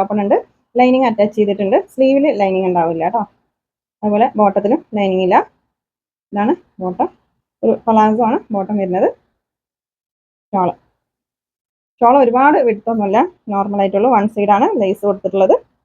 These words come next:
ഇതാണ് ഷാൾ ട്ടോ, ഇത്രയാണ് വിഡ്ത് ഉണ്ടാവുക. നല്ല ഭംഗിയുള്ള കളക്ഷൻസ് ആണ്, വളരെ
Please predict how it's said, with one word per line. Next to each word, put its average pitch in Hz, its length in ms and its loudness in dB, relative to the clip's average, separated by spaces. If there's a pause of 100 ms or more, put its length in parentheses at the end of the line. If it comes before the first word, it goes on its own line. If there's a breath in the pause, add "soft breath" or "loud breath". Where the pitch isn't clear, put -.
(2250)
ഇതാണ് 214 300 2
ഷാൾ 196 160 0 (140)
ട്ടോ, 208 80 -2 (140)
ഇത്രയാണ് 220 280 -2 (160)
വിഡ്ത് 208 240 -2
ഉണ്ടാവുക. 190 300 2 (960)
നല്ല 262 400 2
ഭംഗിയുള്ള 240 320 2
കളക്ഷൻസ് 233 400 -2
ആണ്, 208 180 2
വളരെ 185 240 0